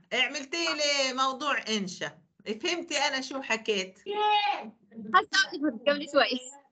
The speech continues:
Speaker 1: شو حكيت أنا؟ اللي بده يحضر هون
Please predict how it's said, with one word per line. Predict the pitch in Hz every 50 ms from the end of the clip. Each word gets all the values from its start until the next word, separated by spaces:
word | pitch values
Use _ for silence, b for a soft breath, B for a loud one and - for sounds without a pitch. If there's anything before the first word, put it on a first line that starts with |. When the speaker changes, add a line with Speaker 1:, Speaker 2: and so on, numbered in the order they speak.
| _ _ _ _ _ _ _ _ -
Speaker 1:
شو | 277 330 370
حكيت | - 311 302 302 311 294 277 277 269
أنا؟ | 254 247 233 226 226 226 226 - _ _ _ _ _ _ _ _ -
اللي | - 220 254
بده | 240 311 262 247 294
يحضر | 294 311 330 320 - 214 233 240 240 247
هون | 254 269 262 247 240 233 - -